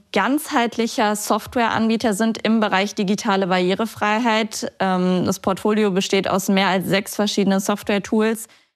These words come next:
die im Prinzip alle Teilbereiche abdecken, die irgendwie zur digitalen Barrierefreiheit gehören. Und es ist ein klassisches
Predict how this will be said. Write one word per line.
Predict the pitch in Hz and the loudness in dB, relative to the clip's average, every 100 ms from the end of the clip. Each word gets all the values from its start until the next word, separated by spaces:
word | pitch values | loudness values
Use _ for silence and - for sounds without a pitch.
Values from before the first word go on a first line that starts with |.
| - | -2
die | 196 | 0
im | 123 208 | 2 2
Prinzip | 196 202 208 196 - | 2 2 2 0 -2
alle | 170 208 220 214 | 0 2 0 -2
Teilbereiche | - 196 214 208 190 185 190 - | -2 0 2 0 2 0 0 -2
abdecken, | 202 - 202 202 202 | -2 0 -2 2 2
die | 202 - | 2 0
irgendwie | - 277 320 320 277 233 233 | 0 2 2 2 2 2 0
zur | 233 | 0
digitalen | 214 214 254 202 202 | 2 2 2 2 2
Barrierefreiheit | 196 190 208 - 185 208 185 | 2 2 0 -2 -2 0 0
gehören. | - 190 196 196 220 247 - - _ _ - - | -2 -2 0 2 2 0 -2 -12 _ _ -10 -2
Und | 196 202 - | 0 0 -2
es | 190 | -6
ist | - 233 - | -2 -2 -2
ein | |
klassisches | 220 220 247 269 247 220 | 0 0 0 -2 -2 -4